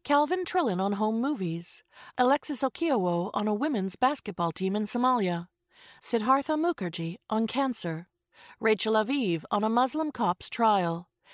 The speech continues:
Vincent Cunningham on Jessamine Ward, Thomas Mallon on Chester Arthur, Hilton Als on Frank Bidart, Amanda Petrusic on The National, Anthony Lane on The Unknown Girl and The Limehouse Golem, fiction by Allegra Goodman,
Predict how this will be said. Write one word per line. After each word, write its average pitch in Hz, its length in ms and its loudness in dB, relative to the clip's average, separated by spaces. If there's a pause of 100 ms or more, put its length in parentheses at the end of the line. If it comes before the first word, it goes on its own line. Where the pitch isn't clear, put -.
(180)
Vincent 226 480 -2
Cunningham 175 760 -2
on 208 120 -2
Jessamine 208 420 0
Ward, 202 480 0 (580)
Thomas 208 380 2
Mallon 233 360 2
on 175 140 -2
Chester 208 400 -2
Arthur, 185 520 0 (440)
Hilton 302 340 0
Als 208 460 2
on 220 160 0
Frank 285 440 -2
Bidart, 185 520 -2 (440)
Amanda 240 400 2
Petrusic 233 640 -4
on 190 120 2
The 214 100 0
National, 190 640 -2 (460)
Anthony 330 380 0
Lane 202 340 0
on 190 400 0
The 226 160 0
Unknown 247 460 0
Girl 170 400 0
and 196 400 -2
The 220 100 -2
Limehouse 226 540 0
Golem, 170 460 -2 (420)
fiction 180 460 -2
by 180 180 0
Allegra 202 340 0
Goodman, 190 480 -4